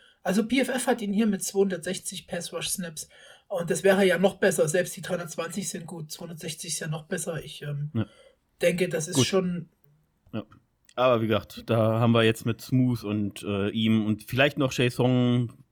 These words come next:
Speaker 2: in der Hinterhand, äh, und dann bin ich tatsächlich immer noch auf Jordan Smith gespannt, unseren letztjährigen Rookie, dieser sechs gro-, gro-,
Speaker 1: Die
Speaker 2: sechs, sechs
Speaker 1: Bahnschranke.
Speaker 2: große
Speaker 1: Ja,
Speaker 2: die
Speaker 1: Bahnschranke.
Speaker 2: Bahnschranke, ja, was der nochmal zeigt.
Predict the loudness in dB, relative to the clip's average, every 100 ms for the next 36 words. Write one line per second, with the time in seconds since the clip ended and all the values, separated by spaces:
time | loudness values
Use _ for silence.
0 | _ _ -2 2 2 4 4 4 2 -4
1 | -4 -2 -2 -4 _ -20 -20 -18 -2 2
2 | 4 2 0 -2 2 4 4 2 2 4
3 | 4 4 2 2 2 -4 -2 -2 0 0
4 | 0 -2 -2 -4 -4 -4 -2 -4 -2 -2
5 | -2 -4 0 2 2 0 -6 -20 -18 -10
6 | -10 -10 _ 2 2 0 0 2 2 6
7 | 8 8 8 2 2 4 4 2 _ -14
8 | -4 0 0 2 4 4 4 0 0 0
9 | 0 0 0 0 2 -2 -2 -2 -4